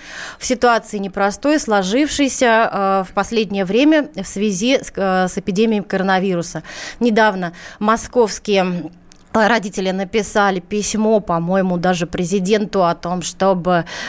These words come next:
а, отменили, а, дистанционное обучение в школах, потому что дистанционное обучение такая штука трудная, непростая.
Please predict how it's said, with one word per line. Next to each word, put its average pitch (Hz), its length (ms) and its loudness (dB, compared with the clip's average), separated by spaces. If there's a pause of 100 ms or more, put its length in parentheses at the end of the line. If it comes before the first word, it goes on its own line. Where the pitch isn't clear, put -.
а, 170 260 2
отменили, 208 1120 2
а, 175 320 0
дистанционное 196 840 2
обучение 269 680 2
в - 40 -10
школах, 269 520 0
потому 196 320 -2
что 196 80 -8
дистанционное 202 640 0
обучение 208 480 2
такая 185 340 0
штука 196 320 -4
трудная, 254 580 4 (400)
непростая. 226 880 2